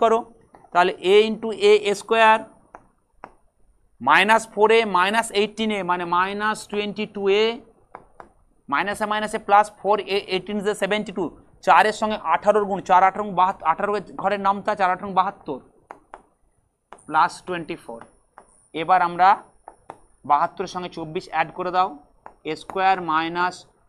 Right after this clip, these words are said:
টোয়েন্টি টু এ প্লাস, প্লাস নাইনটি সিক্স, প্লাস নাইনটি সিক্স, অ্যাড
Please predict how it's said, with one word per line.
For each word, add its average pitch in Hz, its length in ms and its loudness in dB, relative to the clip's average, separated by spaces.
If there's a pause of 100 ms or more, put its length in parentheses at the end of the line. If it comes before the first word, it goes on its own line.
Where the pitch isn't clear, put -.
টোয়েন্টি 175 380 -6 (120)
টু 180 80 -10 (160)
এ - 20 -2 (400)
প্লাস, 208 280 4 (840)
প্লাস 190 260 6 (640)
নাইনটি 170 400 -4 (140)
সিক্স, - 260 -14 (720)
প্লাস 180 220 2 (140)
নাইনটি 156 340 -6
সিক্স, - 180 -16 (1400)
অ্যাড 139 140 2